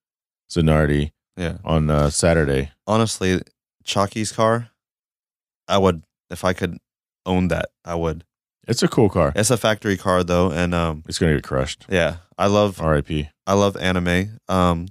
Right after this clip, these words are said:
Speaker 2: Initial D is definitely near and dear to my heart. And when they brought out Chaki's Journey,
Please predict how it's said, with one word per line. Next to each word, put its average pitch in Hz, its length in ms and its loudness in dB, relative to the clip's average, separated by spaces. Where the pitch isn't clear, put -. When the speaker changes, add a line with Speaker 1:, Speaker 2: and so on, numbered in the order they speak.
Speaker 2:
Initial 95 380 -2
D 92 300 0
is 87 260 2
definitely 90 640 -4
near 92 180 2
and 90 140 0
dear 82 160 -6
to - 140 -14
my 87 160 -2
heart. 92 360 0
And 90 160 -4
when 92 160 2
they 92 100 2
brought 95 260 2
out 95 180 2
Chaki's 98 480 -6
Journey, 101 460 0